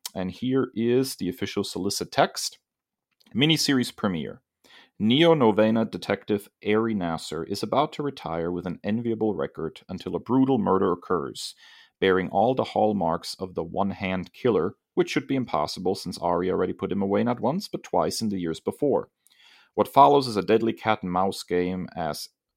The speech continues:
uh, Ari pursues his quarry down the rain-soaked streets of Neo Novena. Ari will stop at nothing to unravel the secrets and ciphers of this case, but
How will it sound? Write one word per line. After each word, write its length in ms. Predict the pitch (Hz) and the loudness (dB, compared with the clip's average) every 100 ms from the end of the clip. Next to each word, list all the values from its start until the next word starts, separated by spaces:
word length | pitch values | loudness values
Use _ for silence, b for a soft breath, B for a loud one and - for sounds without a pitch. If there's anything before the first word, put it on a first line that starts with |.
| _ _ _ | _ _ _
uh, 200 | 90 78 - | -4 -2 2
Ari 260 | 101 101 98 | 6 6 2
pursues 520 | - - - 151 143 | -6 -8 -2 -2 -2
his 100 | - | -8
quarry 420 | - 107 104 101 | -4 2 2 2
down 240 | 90 90 | 0 0
the 80 | 87 | 0
rain-soaked 580 | 78 95 104 - 101 - | -4 -2 -2 0 -2 -2
streets 360 | - 98 98 - | -8 -6 -6 -6
of 160 | 80 | -6
Neo 240 | 92 92 92 | -6 -4 -4
Novena. 480 | 80 87 110 117 - b b b _ _ _ - | -2 0 0 -2 -6 b b b _ _ _ 2
Ari 260 | 104 104 98 | 6 6 4
will 120 | 87 | -2
stop 320 | - 87 85 | -2 -2 -2
at 80 | 80 | 0
nothing 320 | 117 131 127 | 0 0 -2
to 120 | 120 | -2
unravel 380 | 90 90 95 90 | 0 4 4 4
the 60 | - | -2
secrets 520 | - 175 - 165 - | -6 -6 -4 -6 -6
and 80 | 76 | -6
ciphers 500 | - 95 - 95 87 | 2 2 2 -4 -8
of 100 | 87 | -10
this 160 | 85 | -14
case, 340 | - 117 123 - | -4 -2 -2 -4
but 140 | - | -8